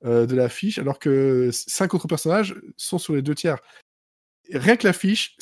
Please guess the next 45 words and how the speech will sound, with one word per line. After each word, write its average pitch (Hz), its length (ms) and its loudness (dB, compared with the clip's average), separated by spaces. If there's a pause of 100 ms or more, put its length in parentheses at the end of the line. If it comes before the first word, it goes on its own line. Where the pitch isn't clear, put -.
(120)
ça - 180 -2
explique 160 440 -4
le 143 80 -6
déséquilibre 147 560 -4
qu'il - 100 -6
y 139 40 0
a - 20 -2
dans 131 80 -4
cette, 120 240 -10
euh, 110 420 -4
dans 117 120 -6
cette - 180 -12
saison. 101 260 -10 (1600)
En 113 80 -4
dehors 117 200 -2
de, 104 440 -6
bah 101 160 -8
oui, 127 100 0
l'écriture, - 400 -6
et 123 40 0
cetera, 139 320 0
parce - 160 -2
que 120 100 -6
je, 113 120 -6 (580)
je - 120 -4
sais 180 140 2
pas, 123 240 2
est-ce - 160 -4
qu'il 160 120 0
y - 20 6
avait 135 140 2
un, 147 100 2
dans 139 100 0
le 135 60 -2
contrat, 165 640 2
euh, 123 180 -2
dans 131 80 -4
son 151 140 -6
contrat, 156 180 0
un 151 80 2
truc 143 160 -4
qui - 60 -2
a - 20 0
été 127 140 0
demandé 131 480 0